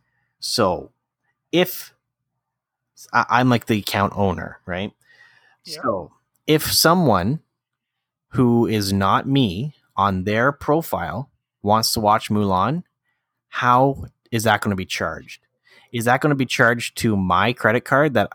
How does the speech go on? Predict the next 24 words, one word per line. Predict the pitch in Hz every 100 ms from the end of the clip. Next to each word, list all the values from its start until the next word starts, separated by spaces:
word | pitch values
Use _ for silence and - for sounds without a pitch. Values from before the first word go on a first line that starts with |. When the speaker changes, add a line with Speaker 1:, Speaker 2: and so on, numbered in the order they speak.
| -
Speaker 1:
is | 107
on | - 101 104
the | 101
account | 101 - 104 107 156
with | 117 95 -
no | 101 113
confirmation | - 113 - 101 104 - 107
from | - 101 92
me, | 90 113 156
the | 107
account | 95 - 98 107
owner? | 127 151 190 214 _ _ _ _ _ _ _ _ _ _ _ _ _ _ _ _ _ _ _ _ _ _ _ -
Or | 120 120 117 113 113 - _ _ _ _ _ _ _ _ _ _ _ _ _ _ -
in | 123 117 117
order | 123 127 127 127
to | 113 - - 113 107
unlock | 110 107 104 110 151 -
it, | 87 92 - _ _ _ - - - -
will | 123 117 110 107
they | 101 110
be | 104 110
given | 101 110 101
an | 101
option | 92 92 - 101 95